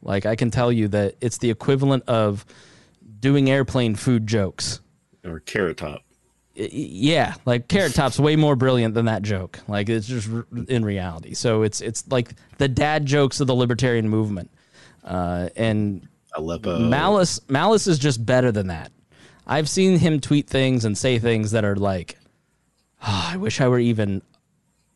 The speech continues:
Speaker 1: three quarters as smart as that guy, half as smart."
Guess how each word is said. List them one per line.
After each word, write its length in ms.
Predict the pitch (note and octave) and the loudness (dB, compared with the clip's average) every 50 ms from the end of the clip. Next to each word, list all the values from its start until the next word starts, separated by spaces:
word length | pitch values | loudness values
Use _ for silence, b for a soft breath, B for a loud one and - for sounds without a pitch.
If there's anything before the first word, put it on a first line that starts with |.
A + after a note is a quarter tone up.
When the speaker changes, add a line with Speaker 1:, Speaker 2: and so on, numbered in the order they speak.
| _ _ _ _ _ _ _ _ | _ _ _ _ _ _ _ _
Speaker 1:
three 240 | - C#3 C#3+ D3 C3 | -2 0 2 2 2
quarters 400 | - - C3 B2 A2 G#2 G2 G#2 | 2 2 2 2 2 2 0 -2
as 120 | G2+ - | -2 -4
smart 280 | - A#2+ G#2+ F#2+ F#2+ F#2+ | -2 -2 -2 0 0 -2
as 80 | F2 | -4
that 160 | E2+ E2 - | -6 -8 -10
guy, 280 | - - E2+ - G3+ - _ b b b b b b b b b _ | -12 -12 -12 -12 -12 -14 _ b b b b b b b b b _
half 400 | - - - C3+ C3 B2 A2+ - | -10 -6 -4 -2 -2 -2 -2 -4
as 100 | A2 G2 | -4 -6
smart." 340 | - - G2 E2+ D2+ C2+ | -6 -6 -8 -8 -8 -10